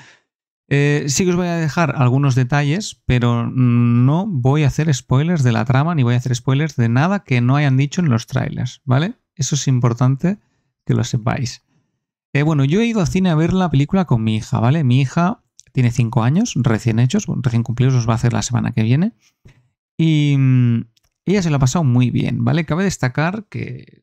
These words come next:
como yo soy un gran fan de Nintendo en general, sobre todo de las sagas, eh, Mario y Zelda, ¿vale? Podríamos decir, eh, mi hija conoce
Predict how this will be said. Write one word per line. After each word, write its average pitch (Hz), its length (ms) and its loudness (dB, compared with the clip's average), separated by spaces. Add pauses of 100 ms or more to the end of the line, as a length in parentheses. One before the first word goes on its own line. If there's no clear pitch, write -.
(160)
como - 260 -20
yo 131 380 -2
soy 123 300 0
un 123 80 2
gran 110 200 -2
fan 123 560 -4
de 120 200 0
Nintendo 110 640 -2
en 123 100 -4
general, 110 520 -4 (560)
sobre 113 140 -2
todo 123 180 2
de 123 80 2
las 107 140 -4
sagas, 110 420 -4
eh, 120 640 -4 (140)
Mario 117 320 0
y - 20 -2
Zelda, 117 520 -4
¿vale? 117 240 -6 (340)
Podríamos 113 400 0
decir, 131 340 -2 (680)
eh, 131 520 0
mi 135 200 4
hija 180 360 -4
conoce 139 580 0